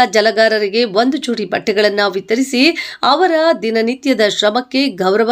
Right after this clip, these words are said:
ಸಲ್ಲಿಸಿದ್ರು. ಮಲ್ಲಪ್ಪನಹಳ್ಳಿ ಶ್ರೀನಿವಾಸ್ ಅವರು ಸದಾ ಆಶಾ ಕಾರ್ಯಕರ್ತೆಯರ ಹಾಗೂ ಜಲಗಾರರ ಸಮಸ್ಯೆಗಳ ಬಗ್ಗೆ ಸ್ಪಂದಿಸುತ್ತಾರೆ. ಇದುವರೆಗೂ ಆರೋಗ್ಯ, ಶಿಕ್ಷಣ ಅಥವಾ ಇನ್ನಾವುದೇ ಸಹಾಯ ಬೇಕಾದ್ರೂ ತಮ್ಮ ಶಕ್ತಿಯ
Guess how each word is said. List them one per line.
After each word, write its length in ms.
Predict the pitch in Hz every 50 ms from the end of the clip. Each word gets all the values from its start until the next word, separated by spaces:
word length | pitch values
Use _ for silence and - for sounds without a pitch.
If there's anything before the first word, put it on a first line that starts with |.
| 240 240
ಸಲ್ಲಿಸಿದ್ರು. 600 | - 254 254 247 233 - 233 208 185 185 190 185 175 175 170 - _ _ - - - _ - 196
ಮಲ್ಲಪ್ಪನಹಳ್ಳಿ 720 | 202 220 226 240 233 233 220 202 208 196 202 202 208 247 269 262
ಶ್ರೀನಿವಾಸ್ 540 | 269 247 269 294 269 269 226 220 208 208 - 214
ಅವರು 200 | 208 208 233 262 269 - -
ಸದಾ 280 | 220 208 196 240 254 269 262 269 - 240
ಆಶಾ 280 | 277 294 262 - 254 - - - 208
ಕಾರ್ಯಕರ್ತೆಯರ 720 | 196 196 202 202 190 - 190 165 165 190 190 190 185 196 196 196 220
ಹಾಗೂ 240 | 254 269 233 262 302 330 320 - - - - - 226 233
ಜಲಗಾರರ 540 | 269 285 320 349 277 262 226 202 208 196 220 220 226 220 -
ಸಮಸ್ಯೆಗಳ 440 | 214 214 233 233 - 220 196 202 196 185 185
ಬಗ್ಗೆ 240 | 196 180 170 202 214 220 -
ಸ್ಪಂದಿಸುತ್ತಾರೆ. 800 | - - 175 196 202 208 - - 185 - - 190 185 185 185 170 165 165 - - - - -
ಇದುವರೆಗೂ 540 | - 208 208 240 254 277 302 302 240 294 311 311 294 - - 233
ಆರೋಗ್ಯ, 400 | 254 269 269 240 185 190 233 233 220 -
ಶಿಕ್ಷಣ 340 | 220 - - - 220 202 202 202 - -
ಅಥವಾ 280 | 202 - 208 196 208 214 220 - - 240
ಇನ್ನಾವುದೇ 520 | 226 220 226 233 277 294 302 - 247 233 220 - -
ಸಹಾಯ 400 | 196 - 208 202 202 202 202 190 170 190
ಬೇಕಾದ್ರೂ 540 | 185 180 - 190 202 220 262 240 254 269 339 381 - - - - - -
ತಮ್ಮ 300 | 302 330 349 381 339 320 311 - -
ಶಕ್ತಿಯ 400 | 214 214 - - 226 226 220